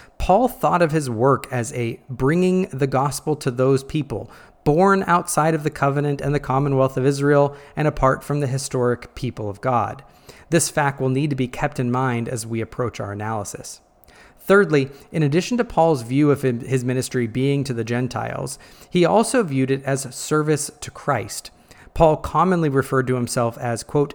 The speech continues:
"a servant of Christ," or, or of Jesus, end quote, such as in Romans one one, Galatians one ten, and Philippians one one.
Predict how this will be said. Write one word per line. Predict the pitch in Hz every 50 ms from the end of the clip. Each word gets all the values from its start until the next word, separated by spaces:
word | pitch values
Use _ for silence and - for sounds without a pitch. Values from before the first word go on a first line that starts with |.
| - -
"a | 143 131
servant | 127 - - - 160 165 151 151 165 160 - -
of | - - -
Christ," | - - - 131 139 135 - - - - _ _ -
or, | 123 113 101 - -
or | - 127 117
of | 110 107 107
Jesus, | - 139 143 131 110 104 - - - - - _ - - -
end | 139 123 117 110
quote, | - 117 131 131 -
such | 127 107
as | 113 113 110
in | 113 107 107
Romans | 113 113 110 107 107 110
one | 107 101 107 120
one, | 123 135 139 139 135 -
Galatians | - - 110 107 110 107 - 117 113 110
one | 110 110 107 104
ten, | - - 131 131 127 135
and | - 120
Philippians | - - 117 104 - 113 110 113 -
one | 117 117 113 113 117
one. | 127 139 143